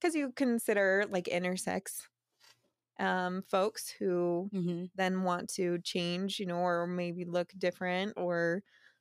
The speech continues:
Speaker 1: something like that because their outer parts are different from what they wanna be.
Speaker 2: Yep.
Speaker 1: So
Speaker 2: There's, I mean, there's some people who just choose to do a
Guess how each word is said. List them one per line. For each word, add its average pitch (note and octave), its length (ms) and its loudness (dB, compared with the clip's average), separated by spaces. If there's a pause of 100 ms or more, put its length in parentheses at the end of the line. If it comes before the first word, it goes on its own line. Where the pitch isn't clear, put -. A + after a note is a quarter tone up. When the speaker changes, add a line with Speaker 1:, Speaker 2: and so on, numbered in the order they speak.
Speaker 1:
something F#3 340 -2
like F3 180 -4
that G3+ 280 0
because G3 240 -4
their F3+ 160 2
outer F3+ 280 0
parts G3 380 0
are F#3 80 0
different F#3 380 -4
from F3+ 220 -2
what F3 180 -6
they F3 220 0
wanna F3 300 -4
be. F3 380 0 (120)
Speaker 2:
Yep. F3 200 -2 (420)
Speaker 1:
So - 180 -2
Speaker 2:
There's, A#3+ 260 0
I B3 80 0
mean, C#4+ 140 6
there's D4+ 180 2
some B3 140 2
people A3+ 280 -4
who F#3+ 120 -4
just - 420 -8 (460)
choose F3 240 -6
to F3+ 120 -6
do F3 640 -2
a E3+ 480 -2